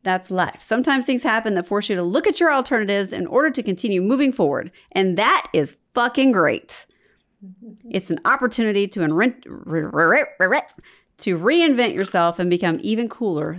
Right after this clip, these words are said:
Speaker 1: than you were before. I feel
Speaker 2: Okay.
Speaker 1: like that's where I'm at right now.
Speaker 2: Yep.
Speaker 1: I'm way cooler.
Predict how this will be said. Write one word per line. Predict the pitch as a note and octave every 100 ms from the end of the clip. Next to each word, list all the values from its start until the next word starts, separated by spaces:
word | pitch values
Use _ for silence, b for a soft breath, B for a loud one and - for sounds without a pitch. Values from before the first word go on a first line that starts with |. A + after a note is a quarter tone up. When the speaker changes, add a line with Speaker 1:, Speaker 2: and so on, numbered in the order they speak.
| F#3
Speaker 1:
than | D#3+
you | D3+
were | D3
before. | D3+ - - - -
I |
feel | G#3
Speaker 2:
Okay. | D4+
Speaker 1:
like | F4
that's | C#4+ C4+
where |
I'm | C4
at | C4
right | A3
now. | B3 F3+ - _ -
Speaker 2:
Yep. | A3+ - - -
Speaker 1:
I'm | A3+
way | F3
cooler. | F3 - -